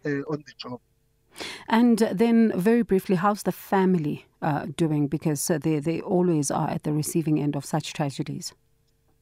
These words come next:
Speaker 1: The latest, uh, conversations which I've had with the family, of course, they are still in shock. Um, U-, Co-, U-, Innocent was a very young, uh, person, and he had a full life ahead of him and had dedicated it, uh,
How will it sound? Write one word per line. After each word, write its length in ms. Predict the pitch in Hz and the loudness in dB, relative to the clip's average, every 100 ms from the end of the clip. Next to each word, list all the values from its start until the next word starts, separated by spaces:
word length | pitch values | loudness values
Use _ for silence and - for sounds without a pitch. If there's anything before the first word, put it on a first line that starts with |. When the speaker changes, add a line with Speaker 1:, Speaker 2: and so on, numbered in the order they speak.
| _ _ _ - - - | _ _ _ -20 -20 -6
Speaker 1:
The 120 | 160 | -2
latest, 640 | 165 185 202 - 196 - | 0 0 0 0 -2 -2
uh, 140 | 196 170 | -2 0
conversations 1000 | - 180 170 160 - 175 170 - 165 151 | 0 -2 -2 -4 0 0 0 0 -2 -2
which 240 | 156 156 - | -2 -2 -2
I've 160 | 151 | -2
had 160 | 165 160 | 0 -2
with 100 | 151 | -2
the 140 | - 143 | -4 -4
family, 280 | 165 160 156 | -2 0 -2
of 80 | |
course, 220 | - 180 160 | -2 -4 -2
they 160 | 160 | 0
are 60 | 151 | -2
still 280 | - 175 160 | -2 -2 -2
in 120 | 147 | -2
shock. 420 | - 185 170 - - _ _ _ _ | -2 0 -2 -4 -20 _ _ _ _
Um, 300 | 151 147 143 143 | 0 2 0 -2
U-, 320 | 160 165 165 - | -2 2 2 0
Co-, 180 | - 170 | -2 -2
U-, 460 | 175 175 175 - | 2 2 0 -2
Innocent 480 | 170 165 - 156 147 | -2 0 0 -2 0
was 220 | 151 135 | -2 0
a 80 | 139 | -2
very 360 | 139 151 165 147 | 2 2 4 2
young, 360 | 147 151 143 - _ - - - | 2 -2 -6 -10 _ -20 -12 -4
uh, 260 | 147 139 143 139 143 - | -2 -2 -6 -10 -12 -2
person, 560 | 170 160 - 170 170 | -2 0 0 0 0
and 140 | 160 147 | -4 -4
he 100 | 151 | -2
had 160 | 151 151 | -2 -2
a 80 | 151 | -4
full 260 | - 185 | -2 -2
life 300 | 170 165 160 | 0 0 0
ahead 320 | 151 147 156 | -2 0 0
of 120 | 151 143 | -2 -2
him 140 | 151 151 | -4 -4
and 160 | 143 - | -6 -6
had 120 | 147 - | -6 -2
dedicated 640 | 151 151 - 160 - 156 | -4 -2 -2 -2 -2 -8
it, 200 | 139 - _ - - - - | -10 -14 _ -20 -20 -16 -4
uh, 200 | 151 | -4